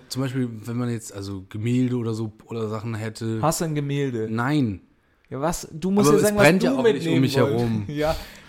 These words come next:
Speaker 2: das ist doch völlig egal. Es brennt jetzt gerade. Du musst doch sagen, was du,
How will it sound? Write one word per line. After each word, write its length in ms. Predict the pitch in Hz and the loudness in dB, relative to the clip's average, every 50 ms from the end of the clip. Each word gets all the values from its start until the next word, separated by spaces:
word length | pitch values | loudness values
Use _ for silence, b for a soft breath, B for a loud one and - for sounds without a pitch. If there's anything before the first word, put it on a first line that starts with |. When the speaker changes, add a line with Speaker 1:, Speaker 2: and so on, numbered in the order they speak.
| - - | -14 -10
Speaker 2:
das 140 | 156 165 165 | -8 -8 -6
ist 60 | 165 | -6
doch 80 | 180 170 | -8 -6
völlig 280 | - 175 170 165 151 135 | -2 0 2 2 2 2
egal. 360 | 127 123 151 156 170 151 123 | 0 -2 0 0 0 0 0
Es 140 | 135 - - | -4 -4 -4
brennt 300 | 143 139 151 196 208 202 | -4 -4 -2 -2 -4 -4
jetzt 180 | 165 - - - | -6 -8 -8 -12
gerade. 380 | - 110 113 120 113 123 117 | -10 -6 -6 -6 -6 -8 -10
Du 140 | 123 156 131 | -10 -8 -6
musst 220 | 151 170 170 - 156 | -6 -6 -6 -6 -6
doch 60 | 147 | -6
sagen, 260 | 131 139 143 147 143 | -4 -4 -4 -4 -4
was 160 | 139 143 143 | -6 -8 -8
du, 100 | - 139 | -8 -12